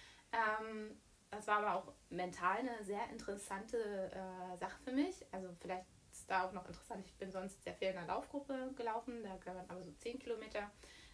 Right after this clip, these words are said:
ähm, ja, in zügigen Paces dazu.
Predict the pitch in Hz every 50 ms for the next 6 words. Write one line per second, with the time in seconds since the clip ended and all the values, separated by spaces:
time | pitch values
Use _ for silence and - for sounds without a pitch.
0 | - - - 196 190 185 180 175 175 - - - - 190 185 - 190 190 196 -
1 | 170 180 - - - - - 202 196 196 180 175 170 160 202 202 226 - 247 254
2 | - 220 214 - - 269 294 381